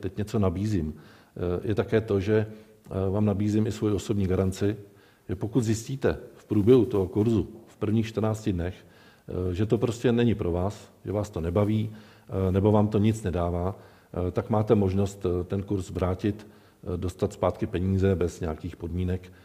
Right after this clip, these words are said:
A myslím si, že ta, těch čtrnáct dní, respektive absolvování těch, eh,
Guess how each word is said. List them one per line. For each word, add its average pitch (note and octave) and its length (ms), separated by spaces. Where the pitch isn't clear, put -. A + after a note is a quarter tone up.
A F2 120
myslím F2+ 280
si, F#2+ 140
že F#2+ 100
ta, F#2 220
těch - 120
čtrnáct C3 400
dní, G2+ 280
respektive G2+ 540
absolvování G#2 800
těch, F#2 320
eh, F#2 200